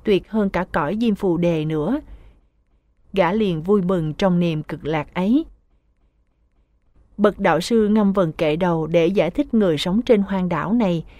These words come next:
ca hát vì niềm hoang lạc như thế nào. Người thì gieo hạt, kẻ đi cày,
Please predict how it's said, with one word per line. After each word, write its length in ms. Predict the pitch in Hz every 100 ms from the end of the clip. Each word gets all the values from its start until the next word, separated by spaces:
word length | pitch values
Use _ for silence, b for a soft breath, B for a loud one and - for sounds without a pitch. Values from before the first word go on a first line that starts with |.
| b b -
ca 160 | 214
hát 320 | 190 214 254 285
vì 160 | 220 190
niềm 240 | 175 165 160
hoang 220 | 220 202
lạc 260 | 190 180 -
như 140 | 196
thế 140 | 190 233
nào. 340 | 254 180 160 - - - _ _ _ _ _ _ _ _ _ _ _ _
Người 260 | 220 214 185
thì 340 | 196 185 175 175
gieo 180 | 220
hạt, 280 | 208 202 175 - -
kẻ 280 | 190 156 220
đi 140 | 226
cày, 400 | - 190 170 160